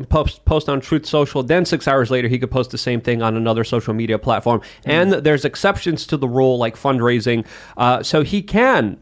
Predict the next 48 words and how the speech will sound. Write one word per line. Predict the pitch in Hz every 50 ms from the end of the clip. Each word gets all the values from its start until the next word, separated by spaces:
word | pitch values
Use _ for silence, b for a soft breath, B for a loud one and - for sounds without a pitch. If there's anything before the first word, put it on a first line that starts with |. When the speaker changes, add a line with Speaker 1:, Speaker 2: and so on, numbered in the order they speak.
| _ _
Speaker 1:
post | 147 143 139 131 - -
on | 123 120 117
Twitter | - 131 127 123 120
according | 117 - - 127 120 117 117 110
to | - - 131 117 113 113 107
some | - - 131 120 110
of | 110
the | 107
mainstream | 107 113 113 110 - - 127 110
media | 113 117 110 110 107
sources | 104 - 123 113 104 113 101 110
out | 104 104 -
there | 113 107
and | 104 104 104
their, | 107 104 104 104 101 -
their | 107 107 107 107
kind | - 117 110 107
of | 101 104
larger | 107 104 110 101 107 101
agreement | 101 98 110 110 113 113 110 107 87 -
with | 107 104
Truth | - - 113 104 -
Social. | - 120 117 110 - 113 107
But | 101 117 113 - B B B B B B
at | B 120 120
the | 151 123
end | 147 156 170
of | 175
the | 165
day, | 156 170 185 180 160 139 123 101 -
I, | 95 117 120 113 73 92 123
I | 123
mean, | 120 120 117 113 117 113 113
is | 101 - 120 117 113
he | - - 127
prioritizing | 117 127 123 120 120 120 120 120 117 117 117 110 107 110 104 101 92 - -
money | 98 107 104 101 107 120 139 165 180 170
in | 139 120
his | 117 139 143 -
platform | - - 175 175 170 165 - 175 175 180 180 180 170 -
over | - 131 123 123 117
this | 120 143 156
platform? | - - 175 175 180 - - 190 202 214 214 B B B B B B B B
And | - 131 135 131 131 135 131 123 120 120
will | 147 160 165
this | 156 160 156 -
kind | - - 160 156 151 143
of | 131 127 117 107 107 -